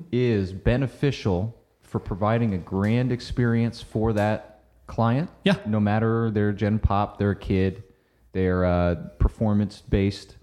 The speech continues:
Speaker 1: individual, awesome.
Speaker 2: Mm-hmm.
Speaker 1: Continue to do that to provide that experience. Why? Because the person keeps coming back, and
Speaker 2: Mm-hmm.
Speaker 1: that's how they get better, is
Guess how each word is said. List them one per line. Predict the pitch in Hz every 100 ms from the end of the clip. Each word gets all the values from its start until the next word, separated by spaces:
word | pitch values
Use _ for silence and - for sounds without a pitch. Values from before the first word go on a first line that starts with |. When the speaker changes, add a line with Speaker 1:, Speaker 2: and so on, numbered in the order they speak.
| _ _ _ _
Speaker 1:
individual, | 104 98 95 95 104 101 95 - _ _ _ _ _ _ _ _ _
awesome. | 104 131 101
Speaker 2:
Mm-hmm. | - - - -
Speaker 1:
Continue | 104 90 143 135 117
to | -
do | 92 117
that | 143 90 - -
to |
provide | - 107 101 104
that | 95
experience. | 92 - 120 104 95 -
Why? | 92 110 107 87
Because | 92 101
the | 98
person | - 98 -
keeps | 95 98 -
coming | 98 92
back, | 87 87 92 - _ _ _ _
and | 90 90 87 87 - _
Speaker 2:
Mm-hmm. | 156 151 180 - _ _ -
Speaker 1:
that's | - -
how | 101
they | 90
get | 80 78
better, | 90 80 69 - -
is | 87